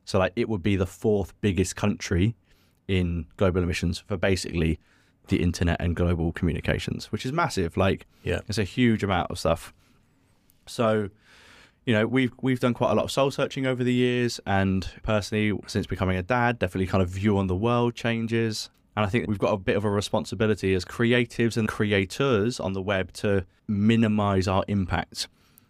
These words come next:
Speaker 1: Our impact will be microscopic in the grand scheme of things, but we can definitely act as megaphones. Like, if we can be doing things that have a positive impact, maybe they will rub off on our clients, who might rub off on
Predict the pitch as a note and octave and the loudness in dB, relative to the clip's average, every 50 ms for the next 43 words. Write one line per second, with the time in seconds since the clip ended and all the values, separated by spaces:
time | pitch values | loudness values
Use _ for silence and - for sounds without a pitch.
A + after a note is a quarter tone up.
0 | _ - A#2+ A#2 A#2 A#2 A2 G#2 F2+ A2+ - - G#2+ G#2+ G#2 G2 F2 G#2 G2 F#2+ | _ -2 0 2 2 2 0 0 -2 -4 -4 -4 -4 -4 -2 0 0 2 2 2
1 | G2 F#2+ E2 D#2+ - - _ _ _ _ - F#2+ G2 G#2 G2+ F#2 - - G2 - | 2 0 -2 -4 -8 -14 _ _ _ _ -10 -4 -2 0 0 0 -2 -4 -4 -4
2 | - - - B2 A2+ - - G2 E2 - - F#2 F#2 F#2 F#2 F#2 G#2 G2 F2+ F#2 | -4 -4 -2 -2 -2 0 0 0 -2 0 0 -2 -2 0 -2 -2 -2 0 0 0
3 | F2+ - - G#2+ F#2+ F2+ F2 - - F#2 F#2 F2+ - A2+ F#2 G2 - G2+ F#2+ - | -2 -2 0 0 0 0 0 0 0 -2 -2 -2 -2 -2 -2 -2 -2 -4 -4 -2
4 | G#2+ - - G#2+ G2+ - _ - G2 - - - - - F2+ E2 F#2+ G2 G2 E2 | -4 -4 -2 -4 -4 -4 _ -6 -8 -8 -8 -10 -6 -4 -4 -2 0 0 0 0
5 | E2+ - - E2+ A#1+ A1+ G1+ - - - - _ _ - - - - - _ _ | 0 0 0 0 0 -2 -4 -6 -6 -8 -12 _ _ -20 -20 -20 -20 -20 _ _
6 | - F2 F2 - - - _ _ _ _ _ _ _ - A2 G#2 - - G#2 G#2+ | 0 0 0 0 -2 -6 _ _ _ _ _ _ _ -4 -2 -2 -2 -2 0 2
7 | A2+ A2+ A2+ A2 A2 - G#2+ G#2 G2+ F2 G#2+ G2+ G2 G2 F#2+ F2+ - - G2 F#2+ | 2 2 2 0 0 -2 -2 -2 0 0 2 2 2 2 2 0 0 0 2 2
8 | F#2+ F#2 F2+ F2 - - - - _ - G2+ F#2+ - F#2 F#2+ F2 F2+ F2+ - G2 | 2 2 2 0 0 -4 -6 -10 _ -2 -2 -2 0 0 -2 -2 -2 -2 -2 -2
9 | F2+ F#2 F2 F#2 G2 A2+ B2 C3+ - - C3 B2 - - - - G#2 G2+ G2 F2+ | -2 -2 -4 -2 -2 0 0 0 -2 -2 -2 -2 -2 -4 -6 -2 0 0 0 0
10 | G2 G2 G2 F#2+ F2+ - _ _ _ _ _ _ _ _ _ _ _ _ - G2+ | 0 0 0 0 -2 -4 _ _ _ _ _ _ _ _ _ _ _ _ 0 2
11 | G2 F#2+ F#2 F#2+ F#2 F2 G2+ F#2+ F#2 F#2+ F2+ - - F#2+ F2 F2 E2+ - - F#2+ | 2 2 0 -2 -2 0 0 0 2 0 -2 -2 -2 0 0 0 0 -2 -2 0
12 | F#2 F2 F2 F2 - - - - G2+ F#2+ F2+ F#2 F2+ D#2+ - G2 F2+ E2+ F2+ F2+ | 2 2 2 0 -4 -4 -4 -2 0 2 2 2 0 0 0 0 0 2 0 0
13 | - - F#2 F#2 F#2 F2+ F2 F2 | 0 0 0 2 2 2 0 0